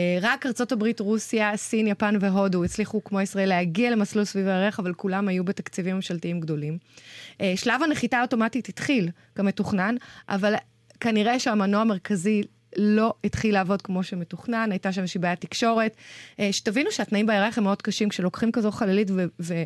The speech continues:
ומנסים, אה, אה, ל-, ל-, לעשות לה טסטינג, או לשים אותה ב-, בסביבה שהיא לא סביבה של כדור הארץ,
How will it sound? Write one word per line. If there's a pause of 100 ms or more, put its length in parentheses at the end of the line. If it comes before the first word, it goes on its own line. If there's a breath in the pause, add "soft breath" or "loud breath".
(200)
ומנסים,
אה, (380 loud breath)
אה, (640)
ל-, (340)
ל-, (140)
לעשות
לה
טסטינג,
או
לשים
אותה
ב-, (300 loud breath)
בסביבה
שהיא
לא
סביבה
של
כדור
הארץ,